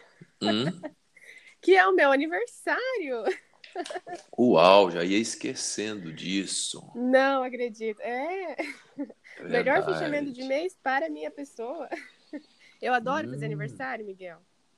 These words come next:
Speaker 1: Uau, é verdade, a gente
Speaker 2: Inferno
Speaker 1: não
Speaker 2: astral
Speaker 1: podia.
Speaker 2: não me pega. É.
Speaker 1: Sério mesmo, é verdade, caramba.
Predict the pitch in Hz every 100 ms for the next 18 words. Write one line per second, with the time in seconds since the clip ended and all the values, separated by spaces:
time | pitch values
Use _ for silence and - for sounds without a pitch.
0 | _ 107 107 85 98 110 107 98 87 82
1 | 95 98 85 85 85 240 285 269 - -
2 | 262 262 311 381 - 247 202 185 190 _
3 | _ _ - 220 214 285 - - - -
4 | 151 185 123 127 151 123 135 160 165 143
5 | 160 - - 143 135 143 165 123 87